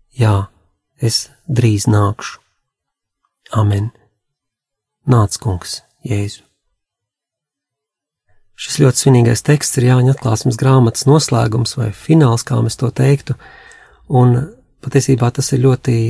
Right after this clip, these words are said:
labs vārds, jo tas mums palīdz saprast šo citādi diezgan noslēpumaino rakstu vietu, jo tā kā tādā s-,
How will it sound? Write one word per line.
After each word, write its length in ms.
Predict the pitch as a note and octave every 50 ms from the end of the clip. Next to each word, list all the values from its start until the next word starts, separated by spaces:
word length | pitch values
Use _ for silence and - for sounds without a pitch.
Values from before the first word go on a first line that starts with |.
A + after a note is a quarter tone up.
| A#2 A#2 - - - C#3+
labs 240 | B2+ A#2+ - - -
vārds, 280 | D#3 D3 C#3 A#2 - -
jo 60 | C3+
tas 200 | - C#3 - -
mums 140 | C3 A#2 - -
palīdz 340 | D3+ C#3+ B2 A#2 A2+ -
saprast 520 | - - - C#3+ C#3+ - C3+ A#2+ - - -
šo 120 | - B2+
citādi 540 | A#2 - - D#3 - - D#3+ D3+ C#3+ C#3+ C#3
diezgan 320 | C#3+ C#3+ C3 - C3+ B2+
noslēpumaino 720 | C3 C3+ B2 - C3 A#2+ A#2 - - A#2+ A#2+ A#2 A#2 A#2 A2+ - - - - - - - - _ _ _ D#3+ C3
rakstu 340 | A#2+ A#2+ - - - C3
vietu, 420 | A#2+ C#3+ E3+ F3+ D#3 C#3+ - B2 - - _ _ _ - - _ _ _ _ _ _ _ _ _
jo 160 | - E3 B2 A2+
tā 160 | - C3 B2+
kā 200 | - B2+ A2+ A2+ A2+
tādā 300 | - A#2+ G#2+ A2+ A2 G#2
s-, 160 | G2+ - -